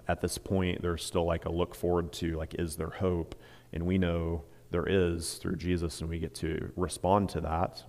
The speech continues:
We get to surrender to him and follow him and, and receive that salvation that he gives. Um, but w-, there's still this aspect of being in the midst of the curse.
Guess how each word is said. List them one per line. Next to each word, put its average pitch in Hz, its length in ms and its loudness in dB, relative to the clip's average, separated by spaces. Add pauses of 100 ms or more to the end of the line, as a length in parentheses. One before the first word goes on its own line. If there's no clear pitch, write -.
(240)
We 87 80 -4
get 87 120 -2
to 82 80 -4
surrender 85 520 0
to 80 180 -6
him 82 380 -2 (380)
and 78 120 -6
follow 92 360 6
him 82 360 0 (380)
and, 82 100 -2
and 82 580 -2 (300)
receive 98 360 4
that 76 160 4
salvation 82 480 0
that 78 140 -2
he 80 120 -4
gives. 85 420 0 (440)
Um, 90 440 6
but 92 800 6 (320)
w-, 90 300 0
there's 95 260 6
still 117 220 8
this 95 180 4
aspect 87 460 4
of 87 100 0
being 87 160 2
in 82 120 2
the 82 80 0
midst 87 480 0
of 78 200 -2
the - 80 -4
curse. - 600 -6